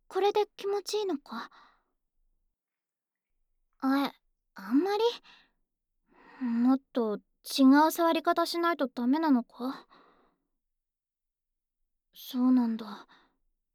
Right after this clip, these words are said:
そっか。うん。わかった。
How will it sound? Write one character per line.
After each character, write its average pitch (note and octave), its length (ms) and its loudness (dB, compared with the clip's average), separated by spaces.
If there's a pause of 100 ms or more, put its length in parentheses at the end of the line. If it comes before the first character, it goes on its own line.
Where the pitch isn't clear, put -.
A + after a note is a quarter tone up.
(480)
そ C4+ 200 -12
っ B3+ 40 -18 (160)
か。 - 600 -14 (2000)
う - 1200 -14
ん。 - 20 0
わ C#4 80 0
か D#4 120 -4
っ D4 40 -8
た。 A#3 240 -10